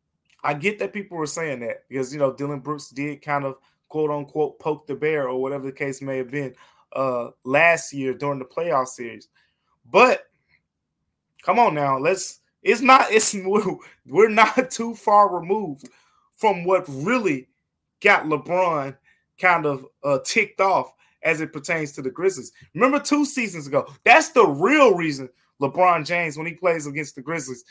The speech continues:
he has that extra pep in his step. Two seasons ago, and Dillon Brooks was not on the floor during that moment. It was Jaren Jackson Junior, it was Ja Morant,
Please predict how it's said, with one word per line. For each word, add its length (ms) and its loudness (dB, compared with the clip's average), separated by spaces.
he 100 -2
has 180 2
that 180 -2
extra 240 -4
pep 260 -4
in 60 -8
his 120 -8
step. 300 -6
Two 220 -2
seasons 400 -4
ago, 200 0
and 160 -2
Dillon 280 0
Brooks 280 -4
was 140 -4
not 260 4
on 100 0
the 80 2
floor 300 -2
during 160 -4
that 120 -8
moment. 280 -14
It 40 -14
was 160 -16
Jaren 300 -4
Jackson 340 -4
Junior, 300 -8
it 80 -6
was 220 -8
Ja 200 4
Morant, 420 -4